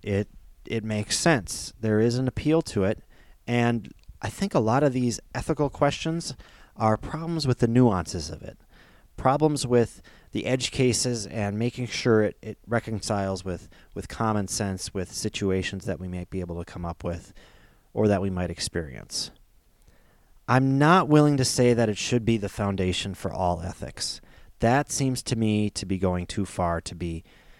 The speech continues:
attributing to it something that it cannot do, that if you're making such an absolute statement, the applications of it better follow a hundred percent. And it seems like there's enough argument against it that it,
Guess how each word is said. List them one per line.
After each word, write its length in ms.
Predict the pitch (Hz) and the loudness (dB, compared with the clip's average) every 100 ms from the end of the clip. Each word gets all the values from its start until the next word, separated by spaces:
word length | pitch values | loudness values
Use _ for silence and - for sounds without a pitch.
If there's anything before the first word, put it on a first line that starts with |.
| _ _ _ | _ _ _
attributing 800 | - - 165 147 123 131 110 101 | -6 6 8 8 6 2 0 -2
to 200 | - 107 | 0 2
it 160 | 92 - | 2 0
something 380 | - 104 110 101 | -6 -6 -4 -2
that 160 | 92 | -2
it 180 | 90 - | -4 -8
cannot 480 | - 113 104 98 82 | -4 0 2 2 -2
do, 360 | 90 85 82 - - - - - - - | -2 -2 -4 -10 -20 -20 -20 -20 -10 2
that 160 | 107 | 4
if 140 | 107 110 | 4 2
you're 100 | 110 | 0
making 300 | 127 127 117 | 0 -2 2
such 260 | 131 - | 2 2
an 80 | 117 | -2
absolute 600 | - 120 123 120 110 98 | 0 -2 2 2 4 2
statement, 680 | - 113 104 92 85 - - - - _ _ _ _ _ _ _ _ _ 113 | 0 2 2 0 -6 -8 -16 -20 -20 _ _ _ _ _ _ _ _ _ -4
the 120 | 117 | 0
applications 720 | 117 120 - 117 110 110 98 | 0 0 2 2 2 0 2
of 140 | 101 | 2
it 160 | 92 - | 0 -2
better 240 | 101 98 | 0 0
follow 460 | 92 95 92 92 87 | 0 0 2 0 -4
a 80 | 87 | -4
hundred 260 | 95 90 | -4 -6
percent. 480 | - 87 - 78 - - | -6 -8 -8 -10 -14 -12
And 160 | 95 95 | -8 -6
it 80 | |
seems 340 | - 120 113 110 | -6 -4 -2 -2
like 160 | 107 | -2
there's 220 | 110 101 98 | 0 -2 -2
enough 640 | 92 95 104 - - - _ _ _ _ _ _ _ _ _ _ | -4 -2 -2 -2 -10 -20 _ _ _ _ _ _ _ _ _ _
argument 520 | 110 113 107 104 95 - | 4 4 4 0 -2 -6
against 420 | 95 123 143 - | 0 0 0 -2
it 160 | 90 - | -4 -2
that 160 | 92 | -2
it, 160 | 90 | -2